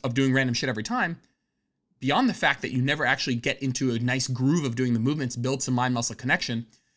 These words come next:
it's impossible to track wor-, progress. Like,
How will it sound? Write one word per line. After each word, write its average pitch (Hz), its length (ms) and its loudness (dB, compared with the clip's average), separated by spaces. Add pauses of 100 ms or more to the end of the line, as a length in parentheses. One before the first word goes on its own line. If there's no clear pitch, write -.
(360)
it's 202 160 0
impossible 294 560 2
to 294 60 0
track - 320 -2
wor-, 302 300 -2
progress. 254 520 4
Like, 170 200 -2